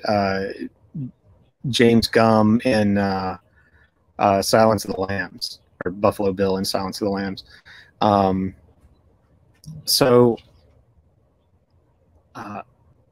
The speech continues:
I thought it would be interesting to explore that, and this,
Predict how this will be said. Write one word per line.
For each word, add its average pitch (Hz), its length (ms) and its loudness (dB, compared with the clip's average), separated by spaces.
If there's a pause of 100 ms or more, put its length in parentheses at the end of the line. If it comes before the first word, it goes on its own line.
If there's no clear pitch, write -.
(280)
I 139 100 -2
thought 269 180 6
it - 20 8
would 160 100 8
be 151 140 6
interesting 151 400 4
to 131 120 4
explore 127 440 4
that, 107 260 4
and 110 360 -2 (200)
this, 117 480 -6